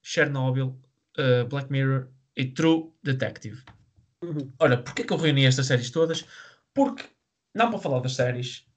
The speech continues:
Speaker 1: ou dos filmes, ou das sitcoms, ou dos mockumentaries, ou whatever, reuni estas séries porque todas elas são diferentes e todas elas, no fundo, são iguais, não é?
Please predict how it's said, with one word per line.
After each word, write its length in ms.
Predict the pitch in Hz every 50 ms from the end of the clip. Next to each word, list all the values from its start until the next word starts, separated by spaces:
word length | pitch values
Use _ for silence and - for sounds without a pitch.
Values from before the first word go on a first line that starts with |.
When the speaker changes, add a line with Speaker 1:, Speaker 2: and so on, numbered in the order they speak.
| _ _ -
Speaker 1:
ou 200 | 143 135 127 120
dos 140 | 117 131 127
filmes, 460 | - - 131 120 113 117 117 - - -
ou 140 | - 131 123
das 140 | 120 117 -
sitcoms, 520 | 143 131 131 - - 123 117 117 117 113
ou 80 | 127 123
dos 200 | 123 123 123 120
mockumentaries, 880 | 131 131 127 131 131 123 120 117 117 113 110 110 110 - - - _ _ _ -
ou 140 | 135 127
whatever, 480 | 117 120 120 123 131 131 135 135 131 - _ - - - - - - _ _ _ _ _ _ -
reuni 260 | - 196 208 180 175
estas 240 | 139 135 - 160 151
séries 540 | - 160 151 151 143 143 139 - - - _ - -
porque 300 | - 165 151 - - - - _ _ _ _ _ _ _ _
todas 320 | - 208 208 208 190 170 151
elas 340 | 131 120 120 123 123 - -
são 140 | 147 131
diferentes 600 | 131 135 131 143 156 160 170 175 - - - - _ _ _ _ _ _ _ _ _ _ _ _ _ _ - _ _ _ _ -
e 60 | 175
todas 300 | 180 202 196 185 180 185
elas, 200 | 180 180 180 175
no 120 | 175 175 175
fundo, 220 | - 185 175 -
são 120 | - 175
iguais, 520 | 185 185 156 120 107 104 - - - - _ _ -
não 120 | - 110
é? 60 | 110